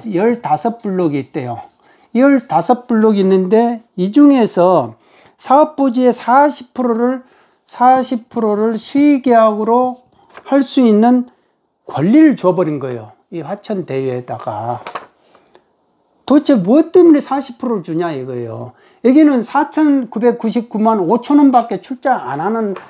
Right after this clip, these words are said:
업체한테 왜 사십 프로를 줘야 되느냐. 이쪽에는 이제 메이저들이 있어요. 메이저들이. 메이저들이 뭐냐 하면은 각 은행하고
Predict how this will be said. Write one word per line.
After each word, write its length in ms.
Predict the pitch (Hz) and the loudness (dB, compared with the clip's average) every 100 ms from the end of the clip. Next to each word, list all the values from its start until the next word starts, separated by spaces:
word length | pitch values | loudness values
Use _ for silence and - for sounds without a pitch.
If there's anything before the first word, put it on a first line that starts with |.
| - - | -20 -10
업체한테 960 | 165 - 196 196 160 - 131 135 123 - _ - | -10 -4 0 0 0 -6 -6 -4 -6 -10 _ -2
왜 240 | 240 320 | 2 2
사십 480 | - 262 285 254 - | 0 -2 -2 -4 -8
프로를 280 | 247 208 170 | -6 -4 -6
줘야 340 | - 165 170 | -6 -4 -4
되느냐. 520 | 143 135 127 120 123 - - - - | -6 -8 -6 -6 -6 -8 -18 -18 -2
이쪽에는 560 | 202 - 320 320 285 226 | -2 4 4 4 4 2
이제 180 | 196 147 | 0 0
메이저들이 640 | 147 208 254 294 226 190 | 0 -2 0 -2 0 -2
있어요. 300 | 165 190 160 | -4 -4 -4
메이저들이. 800 | 139 160 180 175 143 143 131 135 | -2 -2 -2 -4 -8 -8 -6 -4
메이저들이 640 | 139 208 233 247 196 185 | 0 0 2 0 0 -2
뭐냐 340 | 165 170 175 160 | 0 0 0 -2
하면은 420 | 147 156 180 120 - - - _ | -4 -2 -2 -4 -10 -20 -20 _
각 280 | - - 185 | -4 -2 0
은행하고 920 | 175 233 233 208 156 131 160 135 | 2 2 2 0 0 -2 -2 -4